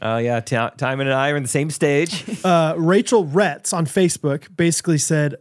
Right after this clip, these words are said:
Speaker 2: "I would love for these guys to talk about other things."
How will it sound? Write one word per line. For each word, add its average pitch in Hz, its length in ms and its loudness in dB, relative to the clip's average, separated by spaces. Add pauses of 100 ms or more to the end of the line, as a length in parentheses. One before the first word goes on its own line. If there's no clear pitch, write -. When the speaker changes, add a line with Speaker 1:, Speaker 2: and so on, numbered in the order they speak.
(120)
Speaker 2:
"I 180 100 0
would 208 140 2
love 185 200 0
for 180 360 -2
these 170 340 -2
guys 160 300 -2
to 160 220 0
talk 160 240 -4
about 160 160 0
other 180 240 2
things." 131 400 -2